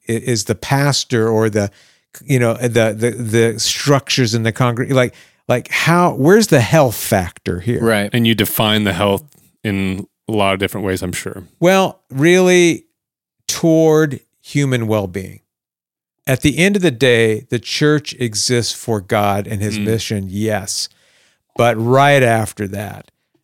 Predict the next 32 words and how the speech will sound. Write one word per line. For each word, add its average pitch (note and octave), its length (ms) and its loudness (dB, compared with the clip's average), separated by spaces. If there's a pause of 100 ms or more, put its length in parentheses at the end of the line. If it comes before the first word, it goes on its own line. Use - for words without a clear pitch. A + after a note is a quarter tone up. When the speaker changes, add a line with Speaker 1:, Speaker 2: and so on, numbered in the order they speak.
(140)
Speaker 1:
the A#2+ 140 -2
church C#3+ 500 0
should A#2 640 0 (180)
promote A2+ 720 0
and G#2 180 -6
produce G2+ 520 -4 (140)
human F#2+ 280 -6
well-being. F#2 540 -14 (760)
Speaker 2:
Yeah, A#2 260 2
and A2+ 180 0
as A2 180 0
a, G2+ 120 -4 (180)
a - 80 -6
part G#2+ 300 2
of C3+ 40 0
that, G2 300 -2
like, G2 340 -6
the, G2 280 -2
um, F#2+ 300 -2 (500)
the G#2 80 -4
board A2 420 0
thing F#2+ 400 -6 (220)
is A2 160 -4
super A#2 320 -2
important. G#2+ 420 -2
If G2 80 -6
you're A2 80 -4
going B2 220 -2
to A2+ 40 2
a G#2+ 40 0
church, C3 440 -2
know C3 500 0